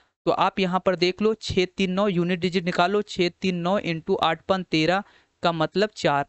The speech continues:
नौ चौक छत्तीस, नौ चौक छत्तीस यूनिट डिजिट आया तो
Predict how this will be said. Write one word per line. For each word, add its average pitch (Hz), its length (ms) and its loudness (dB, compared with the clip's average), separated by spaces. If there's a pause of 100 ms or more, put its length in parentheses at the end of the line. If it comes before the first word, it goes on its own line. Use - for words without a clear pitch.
(280)
नौ 175 200 0
चौक 202 240 -2
छत्तीस, - 600 -4 (1080)
नौ 170 180 0
चौक - 240 -2
छत्तीस - 440 -4
यूनिट 185 300 0
डिजिट 196 300 0
आया 180 260 2
तो 190 320 0